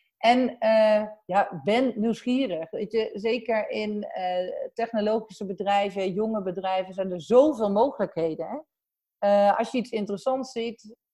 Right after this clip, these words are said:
ben proactief, steek je hand op, alles, eh, meemaken, weet je, verzamel je ervaringen. Ehm, ben nieuwsgierig, eh, en actief en erbij. Dat zou, eh,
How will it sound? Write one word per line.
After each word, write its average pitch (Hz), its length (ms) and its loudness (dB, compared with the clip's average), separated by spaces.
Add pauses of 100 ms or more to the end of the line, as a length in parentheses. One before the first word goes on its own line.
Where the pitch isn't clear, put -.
(580)
ben 240 200 -2
proactief, 240 680 -2
steek 254 340 -4
je 233 80 -4
hand 226 380 -2
op, 226 240 -2
alles, 240 420 0
eh, 208 320 -4
meemaken, 208 680 -4
weet 208 140 -8
je, 220 180 -4
verzamel 220 540 4
je 220 140 0
ervaringen. 214 960 4 (260)
Ehm, 190 460 -4 (360)
ben 240 200 -2
nieuwsgierig, 233 800 -2
eh, 190 480 -6
en 196 80 -4
actief 196 380 -8
en 180 120 -6
erbij. 156 500 -6
Dat 175 200 -8
zou, 170 340 0
eh, 165 80 -2